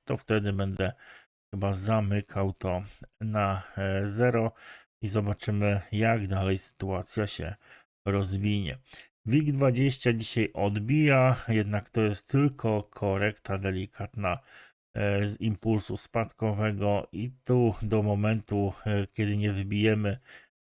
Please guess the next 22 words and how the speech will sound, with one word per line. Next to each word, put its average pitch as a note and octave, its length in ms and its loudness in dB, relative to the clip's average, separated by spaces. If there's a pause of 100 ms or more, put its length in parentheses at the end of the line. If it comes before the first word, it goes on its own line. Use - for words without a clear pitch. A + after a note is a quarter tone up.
(120)
e, G2+ 140 0
tysiąc G#2+ 460 -2
dziewięćset G2+ 640 -2
dziewięćdziesiąt G#2+ 1080 0 (160)
złotych, G#2+ 540 0
czyli G2 260 -6
tego G#2 360 -2
szczytu, A#2+ 640 0 (580)
e, G#2 240 4
który D3 500 0
tworzy C#3 420 2
nam A2 180 0
tutaj, G#2+ 420 2
e, G2+ 60 0 (1160)
swoistą, A2 720 0
fajną G#2+ 500 -2
tutaj, G2+ 400 0 (520)
e, G#2+ 140 2
strefę. A2 680 0
Widać G#2 420 -2
to G#2+ 160 0
chociażby, G#2 680 -2